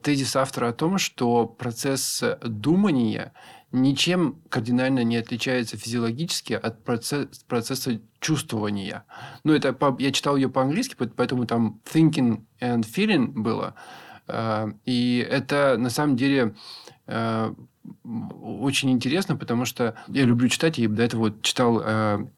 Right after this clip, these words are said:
э, исследования о том, что, э, есть вот такая интересная, например, аномалия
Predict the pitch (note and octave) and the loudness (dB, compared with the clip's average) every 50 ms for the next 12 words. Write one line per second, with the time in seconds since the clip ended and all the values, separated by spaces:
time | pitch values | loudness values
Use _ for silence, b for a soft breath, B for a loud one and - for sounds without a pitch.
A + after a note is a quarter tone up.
0 | _ - - G#2+ G#2+ G#2 G#2 G#2+ G#2+ A2 G#2+ G#2 A#2 D3 D#3 D3+ C3+ C3 A#2 A2 | _ -10 -6 -4 -2 -2 0 0 -2 -2 -2 0 0 2 2 4 4 4 4 4
1 | G2+ G2 - B2+ B2+ A2+ - B2+ A2 A2 B B B B B B B B B B | 4 2 2 0 0 0 2 0 0 -2 B B B B B B B B B B
2 | - A2 G#2 G#2 G#2 G#2 A2+ A2 - B2 A2+ A2 - A#2 - A#2+ A2+ G#2+ G#2 G#2 | -4 -2 0 0 2 2 2 0 0 -2 -4 -4 -4 -4 -2 0 0 2 2 0
3 | - - A#2 A2 - A2+ B2 A2+ - - A2+ G#2+ G#2 G#2 - - _ _ _ _ | -2 -2 -4 -2 -2 0 -2 -2 0 0 0 2 0 0 -2 -8 _ _ _ _
4 | _ _ _ _ _ _ _ _ _ _ - - - C#3 A2+ B2 A#2+ A#2+ A#2+ A2+ | _ _ _ _ _ _ _ _ _ _ -6 -2 0 2 2 4 4 4 6 4
5 | G#2 A#2 A#2 A2+ A2+ C3 E3 E3 C3+ G#2+ G#2 | 4 4 4 4 4 4 4 4 2 2 0